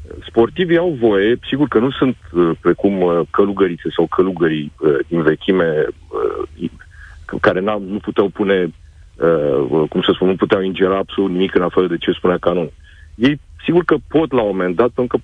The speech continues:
poți să iei din tot felul de alimente, substanțe, cantități infime, din produse care în principiu ar putea să fie dopate.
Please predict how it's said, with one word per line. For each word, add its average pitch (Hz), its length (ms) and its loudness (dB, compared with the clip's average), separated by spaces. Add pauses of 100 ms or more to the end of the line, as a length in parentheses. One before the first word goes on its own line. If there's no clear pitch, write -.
poți 175 160 2
să 143 60 0
iei 147 120 0
din 131 160 -2
tot 147 240 0
felul 135 200 0
de 107 80 0
alimente, 101 460 -2
substanțe, - 480 -2
cantități 127 540 -2
infime, 110 500 0 (280)
din 110 160 2
produse 110 460 0
care 117 220 0
în 101 80 -4
principiu 110 480 -2
ar 101 40 0
putea 104 180 -2
să - 80 -4
fie 101 120 2
dopate. 85 360 0